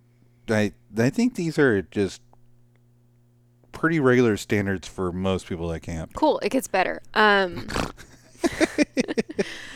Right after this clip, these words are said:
Speaker 2: Um, I know people are super into, uh, camping in the woods, but for me, I would at least want to be in a clearing where I could see stars.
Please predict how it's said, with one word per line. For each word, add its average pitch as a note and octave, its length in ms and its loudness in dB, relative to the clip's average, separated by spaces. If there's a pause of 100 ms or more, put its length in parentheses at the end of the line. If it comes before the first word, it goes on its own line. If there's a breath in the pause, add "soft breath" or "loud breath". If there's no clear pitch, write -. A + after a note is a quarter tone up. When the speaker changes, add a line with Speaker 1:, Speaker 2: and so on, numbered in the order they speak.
(180 loud breath)
Speaker 2:
Um, C4+ 220 12
I C#4 120 6
know D#4 120 6
people E4+ 220 4
are D4 80 6
super A#3+ 280 -2
into, G#3 680 -2
uh, F3+ 240 2
camping G3 340 -6
in F#3 80 -8
the F3 80 -8
woods, F#3+ 520 -4 (200)
but G3 220 -2
for G#3+ 180 -4
me, G#3 320 -2
I G3 160 2
would F#3+ 140 0
at F#3 120 -6
least F#3+ 220 -8
want F3+ 220 -8
to F3 60 -16
be F3 200 -8
in F3 100 -10
a F3+ 100 -6
clearing F#3 440 -8
where F3 140 -10
I F3 100 -8
could - 160 -14
see F3+ 140 -12
stars. G3 460 -4